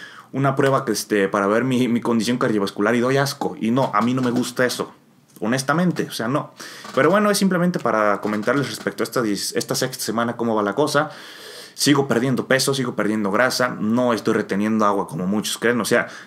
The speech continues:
nadie pudo investigar <laughs> esta foto tan polémica,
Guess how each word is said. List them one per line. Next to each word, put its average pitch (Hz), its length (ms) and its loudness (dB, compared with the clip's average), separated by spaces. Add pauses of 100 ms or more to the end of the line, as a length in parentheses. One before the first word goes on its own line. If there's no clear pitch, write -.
nadie 135 360 2
pudo 135 400 2
investigar 113 640 2
<laughs> - 0 -
esta 127 320 0
foto 120 280 0
tan 110 240 0
polémica, 123 580 2